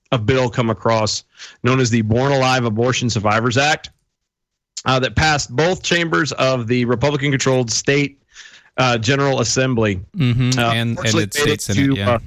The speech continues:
Speaker 1: yeah, made it across everything, landed on our beloved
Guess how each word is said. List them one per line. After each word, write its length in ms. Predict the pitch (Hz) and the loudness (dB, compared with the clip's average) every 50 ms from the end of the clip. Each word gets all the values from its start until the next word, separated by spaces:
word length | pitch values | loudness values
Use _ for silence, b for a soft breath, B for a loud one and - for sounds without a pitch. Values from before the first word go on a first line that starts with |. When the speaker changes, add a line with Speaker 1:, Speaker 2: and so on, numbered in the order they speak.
| - - - - - - - - - - - - | -10 -18 -18 -20 -18 -18 -18 -18 -18 -14 -6 -2
Speaker 1:
yeah, 240 | 127 139 139 127 | 0 2 2 2
made 200 | 120 131 143 143 147 | 2 0 0 0 0
it 80 | 139 | -2
across 340 | 104 - - 151 143 135 - - | -4 -2 0 0 0 0 0 0
everything, 560 | - 165 160 156 143 120 131 123 123 120 120 120 | -2 0 0 0 0 0 0 0 0 0 -2 -4
landed 640 | 110 113 117 139 160 175 180 175 170 175 175 165 - | -4 -2 0 0 2 2 0 0 0 -2 -2 -2 0
on 640 | 143 151 151 151 151 147 147 147 147 143 131 110 B B B B B B B B B B B B B B B B B B - - | 0 0 2 2 2 2 2 0 0 0 -2 -6 B B B B B B B B B B B B B B B B B B -4 0
our 200 | 165 202 240 226 | 0 2 2 2
beloved 1000 | 165 202 196 180 160 156 156 165 175 202 220 226 190 151 139 120 113 104 123 123 | 2 0 0 2 0 0 2 2 2 2 2 0 0 0 0 0 -2 -2 -6 -6